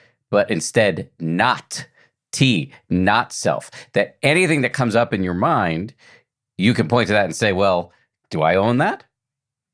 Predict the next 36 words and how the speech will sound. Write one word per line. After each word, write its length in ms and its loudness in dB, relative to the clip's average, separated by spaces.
No, 260 4
it's 140 -4
just 180 -4
another 540 0
little 400 -2
neurotic 420 0
impulse 420 -2
flitting 300 -4
through 160 -4
my 140 2
brain. 260 -2
I 60 -4
can't 320 -2
claim 280 -2
ownership 420 -4
to 120 -4
it. 100 -4
And 100 0
so 100 4
that's 260 2
not 220 0
trying 240 0
to 80 0
annihilate 960 -4
the 80 0
self, 560 -4
which 180 2
is 240 2
there, 300 2
even 160 -4
though 80 -2
you 80 -4
can't 240 -6
really 160 -6
find 320 -4
it. 220 -10